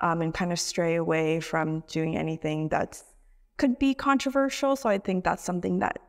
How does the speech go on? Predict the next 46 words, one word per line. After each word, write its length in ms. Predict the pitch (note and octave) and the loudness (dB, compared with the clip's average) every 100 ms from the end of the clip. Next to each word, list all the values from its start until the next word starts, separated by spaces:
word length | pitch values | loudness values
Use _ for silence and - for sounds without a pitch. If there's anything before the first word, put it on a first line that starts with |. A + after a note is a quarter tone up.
| - | -4
can 140 | F#3 | -2
help 260 | F#3 E3+ - | 0 -2 -2
avoid 380 | F3+ E3 E3 F#3+ | -2 0 0 2
it. 240 | G#3 A3 | 2 2
But 200 | F3+ E3 - - - - | 0 0 -8 -20 -8 -4
at 100 | F3+ | -2
the 80 | F3+ | -2
same 320 | - F3 F3 | 0 0 0
time, 520 | F3 D#3+ D#3+ E3 F3 - - - _ - - | 2 2 2 0 -4 -8 -20 -20 _ -16 -2
um, 440 | F3 B2+ - G3 - - | 2 2 2 -2 -4 -4
like, 200 | F#3+ F3+ | -2 0
if 120 | F3 | 0
you 100 | F3 | 0
wanna 260 | E3+ E3 E3 | 2 0 -2
test 300 | - E3 - | -4 -6 -4
something 460 | E3+ D#3+ D#3+ D#3+ - - | -6 -2 -2 -2 -4 -6
kind 180 | D#3+ D#3 | -4 -4
of 100 | - | -4
crazy, 500 | D#3+ E3 F#3 G#3 G3 | -4 -2 2 2 4
I 80 | |
would 140 | E3 D#3+ | 2 0
say 240 | E3 D#3 | 0 0
just 320 | D#3 E3 - | 2 -2 0
do 160 | C#4+ D4 | 2 4
it, 140 | C#4 - | 2 2
ask 300 | G#3+ - G3+ | 0 -2 -2
your 100 | F#3 | 0
legal 320 | F3+ F3+ E3+ | 2 2 0
team, 420 | - E3+ E3+ E3+ | -2 -2 0 0
maybe 240 | E3 E3 | 0 2
you'll 120 | E3+ E3+ | 0 0
get 180 | - | -4
a 20 | - | -4
slap 320 | - - - | -2 -4 -2
on 80 | E3 | -4
the 100 | F3 | -2
wrist. 380 | D3+ E3 - - | -2 -2 -4 0
But 140 | E3 | 0
I 100 | F3+ | 0
don't 240 | F3 E3 E3+ | 0 -2 0
think 180 | E3+ E3+ | -2 0
right 160 | D#3+ | 0
now 200 | D#3+ D#3 | 0 -2
that 240 | E3+ E3+ E3+ | 0 0 2
there 180 | E3 | 2
is, 160 | E3 | 2